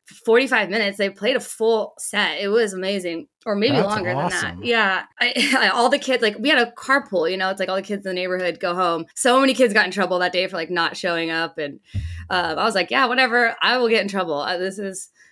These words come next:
Speaker 1: worth it." But the next day, you bet your ass every girl <laughs> came to school with their
Speaker 2: <laughs>
Speaker 1: thongs, like,
Speaker 2: Every-,
Speaker 1: popping
Speaker 2: everybody had
Speaker 1: out.
Speaker 2: a, what do they, they call that a whale tail?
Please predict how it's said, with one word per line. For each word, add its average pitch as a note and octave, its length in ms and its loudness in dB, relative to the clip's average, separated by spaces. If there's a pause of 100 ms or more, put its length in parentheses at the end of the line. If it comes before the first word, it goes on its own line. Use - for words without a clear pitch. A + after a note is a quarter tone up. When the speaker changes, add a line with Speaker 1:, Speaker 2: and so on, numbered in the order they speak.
(120)
Speaker 1:
worth F#3 220 -2
it." G3 160 -6
But C4 320 4
the B3 100 4
next C4 380 2
day, A3+ 760 2
you A3+ 800 2 (180)
bet A3+ 280 2
your G#3+ 100 0
ass G#3+ 340 0
every G3+ 280 2
girl G3+ 240 2
<laughs> - 20 -10
came B3+ 200 0
to A#3 160 -2 (120)
school - 320 4 (140)
with - 180 0
their G4 180 4
Speaker 2:
<laughs> - 20 -2
Speaker 1:
thongs, C#4+ 580 2
like, D4 180 0 (560)
Speaker 2:
Every-, C4+ 380 4
Speaker 1:
popping F#4+ 280 4
Speaker 2:
everybody G3 300 6
had F#3+ 200 4
Speaker 1:
out. F3 200 4
Speaker 2:
a, E3 40 -4
what F3 100 6
do F#3 60 8
they, F3+ 100 6
they E3+ 160 2
call F3+ 160 2
that F3 120 6
a C3+ 60 6
whale E3+ 320 6
tail? C#4 460 2